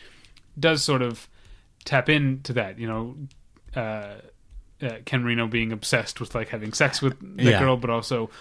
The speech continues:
Speaker 1: Michael Showalter and, um, I don't, I can't remember the woman's name who is,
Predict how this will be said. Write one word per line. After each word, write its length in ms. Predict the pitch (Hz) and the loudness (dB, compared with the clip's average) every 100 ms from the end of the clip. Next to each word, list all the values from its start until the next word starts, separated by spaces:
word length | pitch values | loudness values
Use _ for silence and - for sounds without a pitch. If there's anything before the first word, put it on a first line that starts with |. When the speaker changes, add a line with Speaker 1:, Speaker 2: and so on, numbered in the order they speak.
| - - | -8 -4
Speaker 1:
Michael 200 | 123 123 | -4 2
Showalter 600 | 170 156 135 139 127 131 | 6 6 6 4 4 2
and, 340 | 120 113 113 - _ _ - - - | -2 -2 -6 -10 _ _ -20 -20 -10
um, 540 | 143 117 110 110 107 - _ _ 135 | -6 -4 -4 -6 -8 -12 _ _ -4
I 60 | |
don't, 80 | 127 | -2
I 100 | 120 | -4
can't 160 | 143 131 | -4 -2
remember 160 | 117 | -2
the 80 | 117 | -2
woman's 340 | 117 113 107 - | -2 -2 -4 -2
name 440 | 135 120 117 117 | 0 0 -2 -4
who 260 | 117 113 117 | -4 -6 -6
is, 580 | 131 135 117 113 110 | -10 -8 -8 -2 -2